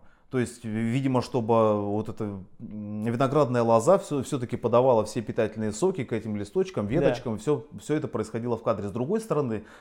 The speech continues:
Speaker 1: растение, вот, э, всю вот эту снимаемую область нужно как-то максимально изолировать от внешней среды, чтобы ни дождь, ни ветер,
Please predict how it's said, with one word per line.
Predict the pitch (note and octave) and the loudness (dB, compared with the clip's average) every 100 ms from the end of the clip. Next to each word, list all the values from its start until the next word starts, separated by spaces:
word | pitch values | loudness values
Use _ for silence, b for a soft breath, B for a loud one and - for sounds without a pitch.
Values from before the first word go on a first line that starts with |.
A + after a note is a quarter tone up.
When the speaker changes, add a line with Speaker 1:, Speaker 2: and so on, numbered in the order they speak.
| B | B
Speaker 1:
растение, | A2+ A2 - G#3 D#3 | -4 -4 -4 -2 0
вот, | A#2 A2+ | 0 -2
э, | A#2+ G#2+ | -4 -4
всю | - - F3+ | -8 -2 0
вот | B2+ | 0
эту | A2+ A2+ | -2 -4
снимаемую | C3+ C3 B2+ A2 G#2+ A2+ | -2 0 2 2 0 2
область | F#3+ F3 A#2+ - | 2 2 -2 -2
нужно | C#3+ C#3+ A2 | -4 -4 -2
как-то | C#3 - | -4 -2
максимально | A#2+ - C3+ E3 C#3 | -4 -4 -2 0 0
изолировать | A2 A2 E3+ D3+ A#2 | 0 0 2 2 0
от | G#2+ C3+ | -2 -4
внешней | D3 B2+ | -6 -6
среды, | - B2+ A2+ | -8 -6 -6
чтобы | G2 B2+ A2+ | -6 -6 -4
ни | C3 | -2
дождь, | F3 A#2+ A#2+ A#2 - | 0 2 0 0 -6
ни | C3+ | -4
ветер, | B2 A#2+ C3 C3 A2 | -2 0 0 -2 -4